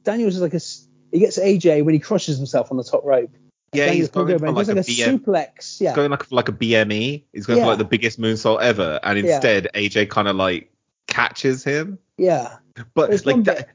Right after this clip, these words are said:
Speaker 1: bit,
Speaker 2: again,
Speaker 1: yeah.
Speaker 2: like, that's what A J, A J, like, at this point,
Speaker 1: Oh,
Speaker 2: is
Speaker 1: yeah.
Speaker 2: like, Randy Orton on, like, steroids. It's like the amount of people that are like, 'cause Randy Orton always says that, he goes, "I don't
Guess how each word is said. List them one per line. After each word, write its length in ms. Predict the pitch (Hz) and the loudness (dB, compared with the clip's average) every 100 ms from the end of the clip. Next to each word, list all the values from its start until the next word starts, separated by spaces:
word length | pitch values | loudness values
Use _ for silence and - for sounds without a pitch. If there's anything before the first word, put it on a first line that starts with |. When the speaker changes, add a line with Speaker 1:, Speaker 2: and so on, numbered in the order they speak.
| _ _ _ - | _ _ _ -8
Speaker 1:
bit, 100 | 127 | -2
Speaker 2:
again, 280 | 170 123 | 0 0
Speaker 1:
yeah. 40 | 104 | 0
Speaker 2:
like, 220 | 104 - | -2 -2
that's 280 | 170 185 - | -2 -2 -2
what 220 | 156 120 | 0 2
A 140 | 127 | 2
J, 100 | 123 - - - | 0 -8 -20 -4
A 220 | 143 214 - | -2 0 0
J, 440 | 101 85 82 90 | -2 -4 -6 -6
like, 200 | 95 95 | -4 -4
at 100 | 107 | -2
this 160 | 127 127 | -2 -2
point, 440 | - 156 110 85 | -4 0 0 0
Speaker 1:
Oh, 100 | 226 | 2
Speaker 2:
is 140 | 160 104 | 2 2
Speaker 1:
yeah. 100 | 113 | 2
Speaker 2:
like, 180 | 104 - - | 0 0 -2
Randy 340 | 117 123 110 | 0 0 0
Orton 480 | 120 147 80 87 90 - | 2 0 -2 -6 -10 -4
on, 220 | 104 104 | -2 0
like, 300 | 98 95 92 | 0 0 -2
steroids. 720 | - - 120 131 135 139 139 - - | -10 0 2 4 4 2 0 -6 -8
It's 220 | 110 98 | -6 -2
like 280 | 110 104 98 _ | 0 0 -2 _
the 80 | - | -2
amount 240 | 120 135 131 | 0 0 0
of 20 | |
people 280 | 139 139 104 | -2 0 0
that 100 | 85 | 0
are 40 | |
like, 460 | 95 95 90 - - _ _ _ | 0 0 -2 -8 -20 _ _ _
'cause 140 | - 117 | -2 2
Randy 240 | 151 147 | 2 4
Orton 160 | 151 139 | 2 2
always 220 | 120 117 | 0 0
says 300 | 104 95 92 | 0 -2 -2
that, 200 | 90 - | -4 -4
he 80 | 101 | -2
goes, 180 | 98 98 - | -2 -2 -2
"I 280 | 101 117 131 | 2 2 2
don't 500 | 117 113 104 95 | 0 0 2 0